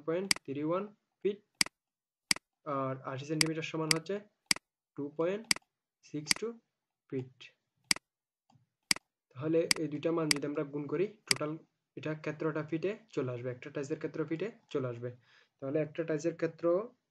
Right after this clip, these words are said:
যদি আমরা পাই, আমরা total ফ্লোরের ক্ষেত্রটা আমরা বের করছি,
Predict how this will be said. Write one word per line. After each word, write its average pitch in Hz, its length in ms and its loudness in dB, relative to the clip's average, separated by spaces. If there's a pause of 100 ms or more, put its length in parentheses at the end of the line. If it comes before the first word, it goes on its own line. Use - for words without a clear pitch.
(840)
যদি 156 220 4
আমরা 160 140 4 (100)
পাই, 180 140 4 (180)
আমরা 135 140 2 (120)
total 143 300 2
ফ্লোরের 151 360 4
ক্ষেত্রটা 147 360 -2
আমরা 143 180 2 (600)
বের 135 160 4
করছি, 151 180 0